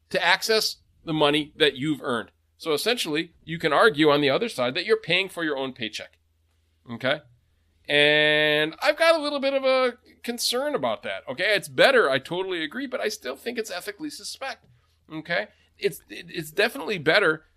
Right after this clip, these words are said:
for an employee that chronically overdrafts, right,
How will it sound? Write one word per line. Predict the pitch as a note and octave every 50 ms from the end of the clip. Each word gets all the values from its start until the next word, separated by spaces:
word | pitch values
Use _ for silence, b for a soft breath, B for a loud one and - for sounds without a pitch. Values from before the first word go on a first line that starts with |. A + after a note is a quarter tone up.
| _ _
for | - - F3+ E3+
an | D#3+
employee | D3+ C3+ - - E3 E3+ F3 E3+
that | E3 D3 C3+ -
chronically | - - D#3 E3+ F#3 F3 - D#3 D3+
overdrafts, | C3 C3 C3+ C3+ D3 C#3 - B2 A2+ G#2+ F#2+ F#2 - - - - -
right, | - B2 D3 E3 -